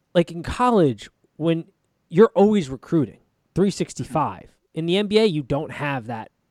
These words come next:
grind. I mean, you're, it's a different type of recruiting and scouting, but, like, you don't have that same obligation that you have. Like, I think the pressure cooker, the time commitment,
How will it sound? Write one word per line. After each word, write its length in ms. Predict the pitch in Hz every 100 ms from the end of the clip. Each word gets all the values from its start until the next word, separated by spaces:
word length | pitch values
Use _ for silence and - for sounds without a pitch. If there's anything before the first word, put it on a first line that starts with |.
| _ _
grind. 540 | 123 110 147 113 95 110
I 40 |
mean, 180 | 147 147
you're, 260 | 151 123 - _ _ _ _ _
it's 140 | 170
a 40 | 156
different 280 | 170 135 -
type 260 | 208 185
of 100 | 143
recruiting 380 | 131 - 131 113
and 100 | 104
scouting, 420 | - 104 101 107
but, 140 | 107 135
like, 140 | 123
you 100 | 139
don't 200 | 170 147
have 300 | 139 143 131
that 180 | 127 -
same 440 | - 123 120 110 _ _ _ _ _ _
obligation 720 | 135 135 123 110 123 120 - 107
that 140 | 104
you 120 | 113
have. 600 | 120 110 104 98 - _ _ _ _ _ _ _ _ _ _ _ -
Like, 80 | 156
I 60 |
think 140 | 160 180
the 80 | 160
pressure 380 | - 170 -
cooker, 400 | - 165 - 151
the 100 | 127
time 320 | - 151 139 123
commitment, 580 | 139 123 110 120 110